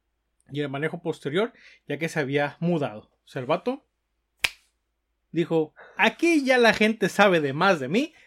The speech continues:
me voy a la verga de esta <laughs> pinche ciudad", ¿no? Entonces, quién sabe pa' dónde jaló el carnal, ¿no? Le quisieron ahí hacer el, el, el favor de arreglarle lo que le quedaba,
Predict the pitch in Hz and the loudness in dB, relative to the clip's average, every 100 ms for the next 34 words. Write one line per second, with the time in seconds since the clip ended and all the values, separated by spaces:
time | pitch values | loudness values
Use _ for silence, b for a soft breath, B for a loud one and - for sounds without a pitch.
0 | b 131 143 147 190 180 147 165 185 170 | b -6 -4 0 2 4 4 6 4 4
1 | 165 170 - - - 220 196 185 196 185 | 2 2 -2 -10 -4 0 0 0 0 -2
2 | 180 147 143 139 - B B - 151 170 | -4 -4 -4 -6 -10 B B -14 -8 -8
3 | - b _ 143 135 - 190 190 190 185 | -10 b _ -10 -8 2 4 6 4 6
4 | 165 175 180 151 151 143 147 127 123 107 | 4 2 0 2 0 0 -2 -2 -4 -12
5 | _ _ _ 123 123 b b - 123 135 | _ _ _ -20 -20 b b -16 -14 -6
6 | 233 175 165 151 170 160 170 165 156 131 | -2 0 0 0 0 4 4 4 2 0
7 | 123 135 135 135 139 165 165 131 123 160 | 0 -2 -4 -4 -4 -4 -6 -8 -4 -4
8 | 170 165 123 135 120 - 143 214 302 | -2 -4 -4 -8 -12 -6 -2 0 0